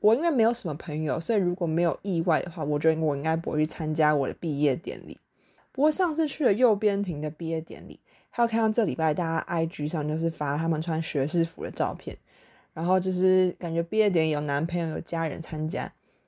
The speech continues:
其实我自己真的还是觉得有点羡慕，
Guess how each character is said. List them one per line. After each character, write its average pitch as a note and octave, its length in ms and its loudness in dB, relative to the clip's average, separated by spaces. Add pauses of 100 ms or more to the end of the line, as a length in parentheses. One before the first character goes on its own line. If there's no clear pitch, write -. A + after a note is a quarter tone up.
(100)
其 - 80 -6
实 C4+ 80 4
我 G#3+ 140 8
自 F#3 100 -6
己 G3 100 -2
真 F#3 200 0
的 F3+ 80 0
还 D#3 100 -2
是 E3+ 80 0
觉 E3 140 -2
得 C#3 80 0
有 C#3 180 -2
点 C#3+ 180 -4
羡 - 260 -10 (100)
慕， C3 120 -16